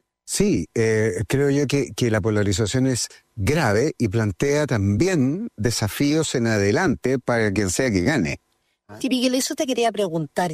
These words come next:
Speaker 2: yo. Pensando en el día después de la elección, ¿qué tan relevante será el tema de la gobernabilidad para quien resulte electo a tu juicio?
Speaker 1: Sí,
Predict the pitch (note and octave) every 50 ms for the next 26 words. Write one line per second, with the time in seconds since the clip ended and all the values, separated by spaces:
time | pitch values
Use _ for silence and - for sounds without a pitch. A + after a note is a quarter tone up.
0 | D3 - - D#3 D3 - _ _ _ _ _ _ _ A#3+ A#3+ A#3 G#3 - D4 D4
1 | D4+ D#4+ D4 C#4 C4 A#3+ G3+ B3+ C4 B3+ A#3+ G#3+ F#3 - - _ - C#4+ C4 -
2 | B3+ A3+ A3 G#3 F#3+ F3+ E3+ - - - - E3 D3+ C#3 C#3+ - - C#4+ C#4 B3+
3 | - - D#4+ D#4+ C#4 C#4+ C#4 C4 A3+ A3+ G#3 F#3+ F3 D#3+ C#3+ - - A3 A#3+ A#3+
4 | - B3+ G#3+ - - F3 E3+ F#3 F#3 F3+ - - G3+ F#3+ F#3+ F#3+ F#3+ F3+ F3+ E3+
5 | E3+ E3 C#3+ D#3+ D#3 D#3 D3+ D3+ D3+ D#3 D3+ D3+ C#3+ C3+ C#3 C#3 C3+ C#3+ E3+ F3
6 | G3+ - - - - - - _ - G#3+ G3 F#3 - - G#3+ F#3+ F#3 F3 E3 C#3
7 | - - - B3 A#3+ A3+ - - G3+ E3+ E3+ E3 - - _ - C3+ A#2 - -
8 | _ - C3+ B2+ B2 - - - - C3 B2+ - _ _ _ _ _ _ - -
9 | - F3+ C#3 F#2